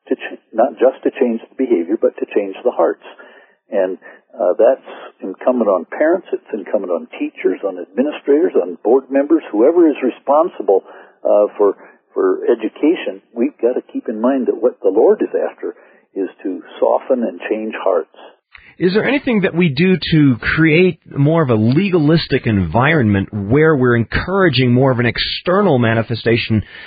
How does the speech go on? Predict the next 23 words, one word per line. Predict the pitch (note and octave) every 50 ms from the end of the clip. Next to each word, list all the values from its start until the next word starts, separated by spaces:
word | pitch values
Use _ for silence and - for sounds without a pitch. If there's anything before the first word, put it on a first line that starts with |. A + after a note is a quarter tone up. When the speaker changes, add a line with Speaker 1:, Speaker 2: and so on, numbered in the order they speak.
| - - - -
Speaker 2:
of | A#2+ G2+
Christianity | - - C#3+ C3 - - - B2+ A#2+ A#2 A#2+ A#2+ A#2 - B2+ B2 A#2
and | A2+ A2+
nothing | A#2+ B2+ B2+ - C3 A#2
on | A2 G#2
the | G#2 G#2
inside? | G#2 G#2 - - - A#2 G2+ F2+ E2+
I | E2+
mean, | F2+ F#2+
can | - - A#2+
you | A2 -
think | D#3 -
of | C#3 B2 - -
things | C3 B2+ A#2 A2
that | G2 -
we | G#2 G#2
might | G2+ G#2+ A2 -
be | F#2 G2+
doing | F2+ G2+ G#2 G2+ F#2+ F2+
to | - G2
make | G2 F2+ -
that | F#2 D2+ -
mistake? | - E2 - - - - F2 D2+ - -